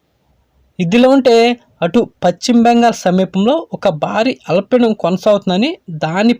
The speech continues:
ప్రభావం తెలుగు రాష్ట్రాలపై తక్కువగానే ఉందని వాతావరణ శాఖ తెలిపింది. ఇటు నైరుతి రుతుపవనాలు మాత్రం ఈరోజు, రేపు చురుకుగా మారే అవకాశాలు ఉన్నాయని,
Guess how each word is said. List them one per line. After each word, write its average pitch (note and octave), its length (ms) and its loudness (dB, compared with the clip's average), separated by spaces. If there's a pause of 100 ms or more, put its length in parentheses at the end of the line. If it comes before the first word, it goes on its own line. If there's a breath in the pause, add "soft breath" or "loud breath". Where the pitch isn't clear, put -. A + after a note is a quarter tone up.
ప్రభావం A3+ 340 2
తెలుగు G3 420 -2
రాష్ట్రాలపై G#3+ 500 0 (140)
తక్కువగానే A3 580 0
ఉందని F#3 380 -2 (160)
వాతావరణ F3+ 360 -2
శాఖ C#4+ 180 -4
తెలిపింది. F3+ 380 -2 (540 soft breath)
ఇటు G#3 300 0 (100)
నైరుతి G#3 460 2
రుతుపవనాలు G#3+ 640 2
మాత్రం D#4 300 -2 (420 soft breath)
ఈరోజు, G#3+ 400 2
రేపు G3+ 360 0 (120)
చురుకుగా A3+ 480 0
మారే G3 460 0
అవకాశాలు F#3 500 0
ఉన్నాయని, G3 340 0